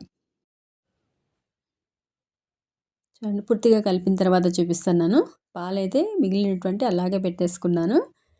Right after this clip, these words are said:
ఇప్పుడు చూడండి ఎంత నీకు ముద్దలాగా రెడీ అయిపోయింది. నీకు ఏ సైజు కావాలంటే ఆ సైజులో లడ్డూలు రెడీ చేసేసుకోవచ్చు.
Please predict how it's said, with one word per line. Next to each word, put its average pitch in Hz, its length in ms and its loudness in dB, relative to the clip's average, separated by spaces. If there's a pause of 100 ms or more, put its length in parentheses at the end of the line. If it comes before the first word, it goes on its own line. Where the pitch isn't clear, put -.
(400)
ఇప్పుడు 240 240 2 (1600)
చూడండి 202 160 -2
ఎంత 196 160 -4 (220)
నీకు 190 260 0
ముద్దలాగా 185 540 2
రెడీ 180 200 2
అయిపోయింది. 170 600 0
నీకు 240 260 -2
ఏ 220 200 6
సైజు 196 340 0
కావాలంటే 180 540 0
ఆ 220 120 2
సైజులో 185 460 2 (400)
లడ్డూలు 185 440 -2
రెడీ 185 240 -2
చేసేసుకోవచ్చు. 170 840 -6